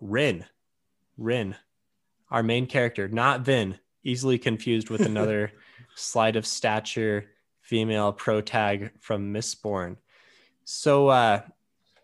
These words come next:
Speaker 1: with Rin, I thought one of the more interesting things was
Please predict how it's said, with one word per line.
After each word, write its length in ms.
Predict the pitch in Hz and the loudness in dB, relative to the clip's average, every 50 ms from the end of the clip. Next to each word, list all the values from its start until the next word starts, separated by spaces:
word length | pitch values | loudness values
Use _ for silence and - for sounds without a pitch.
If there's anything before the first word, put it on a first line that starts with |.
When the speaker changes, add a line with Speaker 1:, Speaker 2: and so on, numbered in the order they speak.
| _ _ - | _ _ -4
Speaker 1:
with 280 | 120 165 202 196 - - | -2 -2 -2 -2 -2 -8
Rin, 380 | 101 95 117 123 127 113 101 | -4 0 2 4 4 4 2
I 160 | 101 104 131 147 | 0 0 -2 0
thought 300 | - 190 156 135 - 143 | 2 0 0 0 -2 -6
one 200 | 120 113 123 131 | -4 -2 -2 -2
of 120 | 120 110 | -2 -2
the 60 | 113 | -4
more 220 | 110 110 110 107 107 | -4 -2 -4 -4 -6
interesting 500 | - 131 - - 143 135 - 131 117 113 | -6 -10 -8 -8 -8 -6 -6 -8 -8 -6
things 460 | - 117 113 110 113 104 - - - - | -8 -8 -6 -6 -6 -6 -8 -10 -4 -2
was 400 | 117 113 107 104 101 - - | 0 2 2 2 0 -2 -6